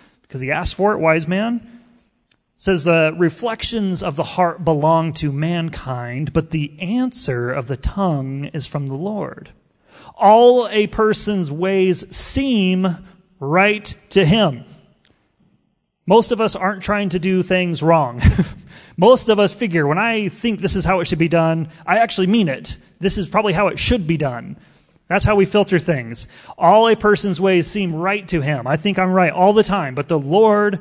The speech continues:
weighs motives because he sees the heart, and he also is outside of space and time, so he sees the full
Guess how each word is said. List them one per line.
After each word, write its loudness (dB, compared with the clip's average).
weighs 0
motives 2
because -2
he -2
sees -4
the -10
heart, -4
and -4
he 0
also 4
is 4
outside -2
of -4
space -10
and -8
time, -2
so -2
he -4
sees -6
the -2
full 2